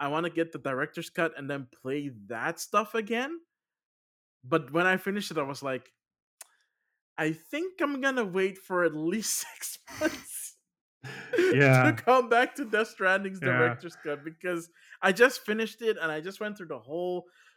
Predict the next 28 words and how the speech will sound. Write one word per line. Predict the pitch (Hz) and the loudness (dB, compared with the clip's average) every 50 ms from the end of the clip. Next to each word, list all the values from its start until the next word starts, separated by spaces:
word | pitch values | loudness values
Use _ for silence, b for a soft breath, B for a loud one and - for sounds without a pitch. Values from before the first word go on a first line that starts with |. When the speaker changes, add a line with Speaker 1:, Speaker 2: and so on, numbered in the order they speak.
| b b b | b b b
Speaker 1:
roller | 123 123 120 131 151 170 190 226 208 208 202 | -12 -10 0 4 6 6 6 8 6 4 2
coaster | 202 - 202 180 180 175 - - 180 | 2 0 2 2 2 2 0 -2 -2
of | - - 170 175 170 170 - - | 0 2 2 0 0 0 -6 -8
emotions, | 170 156 143 135 127 127 131 139 165 196 - - - 214 220 226 240 226 - - - - _ _ _ _ _ _ _ _ _ _ _ _ _ | -6 -6 -6 -6 -6 -4 0 0 0 0 0 -2 -2 -2 -2 -2 -4 -6 -8 -10 -10 -12 _ _ _ _ _ _ _ _ _ _ _ _ _
and | - 160 160 | 0 2 4
I | |
was | 160 170 160 165 | 4 2 0 0
just | 170 185 180 180 - - _ _ _ _ | 0 0 0 -2 -6 -10 _ _ _ _
kinda | - - - - 190 196 214 220 202 190 170 | -12 -12 -8 -4 -2 0 0 0 0 -2 -2
drained, | 143 110 113 120 127 151 156 147 123 110 101 95 90 104 - _ _ _ _ _ | -4 -6 -10 -6 -4 -4 -4 -4 -4 -8 -12 -16 -18 -20 -20 _ _ _ _ _
like, | 160 175 180 - - _ | 0 0 0 0 -6 _
in | 226 226 240 | -4 0 2
a | 240 214 | 2 2
good | 170 143 135 127 151 180 202 208 - - | 0 -2 -6 -4 0 0 0 -2 -4 -6
and | - 135 143 160 180 175 | -4 -4 -4 -4 -4 -4
bad | 202 202 214 220 214 | -4 -4 -4 -4 -4
way, | 214 226 233 247 254 247 247 247 _ _ _ _ _ _ _ _ _ _ _ _ _ | -4 -2 -2 -2 -2 -4 -10 -14 _ _ _ _ _ _ _ _ _ _ _ _ _
but | 143 131 165 160 160 156 156 - _ _ _ _ _ _ _ _ _ _ _ _ _ _ _ _ _ _ | -2 2 4 6 6 4 4 0 _ _ _ _ _ _ _ _ _ _ _ _ _ _ _ _ _ _
I | 165 180 | 4 4
was | 190 190 180 - | 4 4 0 -4
just | 175 165 - | -6 -6 -2
like, | 180 160 147 139 - | -2 -2 -2 -2 -6
"You | 160 | -6
know | 165 170 | -4 -2
what? | 175 180 175 - _ | -2 -2 -2 -4 _
I've | 135 143 147 143 - _ | -6 -6 -6 -6 -10 _
played | - 143 143 147 160 165 | -8 -4 -4 -2 0 -2
it, | 170 165 | -2 -4